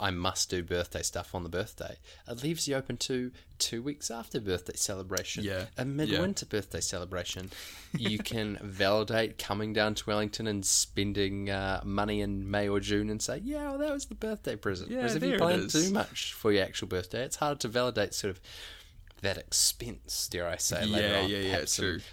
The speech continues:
Speaker 1: live beer tastings, just to put a few ideas in your head in case
Speaker 2: <laughs> Ooh,
Speaker 1: they,
Speaker 2: I
Speaker 1: uh,
Speaker 2: like
Speaker 1: they
Speaker 2: that,
Speaker 1: weren't
Speaker 2: I like
Speaker 1: already
Speaker 2: that.
Speaker 1: there.
Speaker 2: But no, a Wellington trip is definitely going to happen. It is. I just, uh, I know I have some things coming up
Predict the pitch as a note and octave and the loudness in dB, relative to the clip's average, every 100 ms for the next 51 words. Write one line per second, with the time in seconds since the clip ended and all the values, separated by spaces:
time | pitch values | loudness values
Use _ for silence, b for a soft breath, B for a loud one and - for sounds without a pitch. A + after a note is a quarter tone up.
0 | - F2+ F2+ G2 G#2 G2+ F#2+ F#2 F2+ F#2 | -14 -2 4 6 6 4 2 0 -4 2
1 | F#2+ F2 - F#2+ - F2 E2+ F2+ - - | 4 4 0 -2 -2 -4 -8 -10 -4 0
2 | - - G2 - F#2+ F2 F2 F#2+ F2+ - | 0 0 -4 -4 -2 0 2 0 0 -2
3 | G#2+ F#2 F2 F#2+ F2+ - - F2 E3 E3+ | 0 0 0 -2 -2 -6 -6 -2 0 0
4 | F#2 G#2+ B2+ A#2 G2+ F#2+ F#2 G#2 G2 F#2 | 2 6 6 6 4 2 2 2 2 0
5 | F2+ F2+ - - - - A#2 G#2 - B2+ | -2 -4 -8 -20 -20 -6 -2 -2 0 6
6 | F3+ G#3 F#3+ D#3+ C#3+ B2+ G#2 A2 - G#2+ | 8 6 2 2 2 2 2 0 2 -2
7 | G2 G2+ F#2 F2+ E2+ D2 D2+ F#2 G2 D#2+ | 0 -2 -2 -4 -4 -6 -2 0 0 0
8 | - - F#2+ F#2 F#2 - - F2+ F2+ B | 0 2 2 2 2 4 6 6 6 B
9 | B - G#2+ G2 G2+ G2+ G#2 G2 A2 G2 | B 4 6 6 4 6 6 4 2 0
10 | G2+ G2 F#2+ - G2+ G2 G2 | 0 0 -2 -2 -4 -2 -2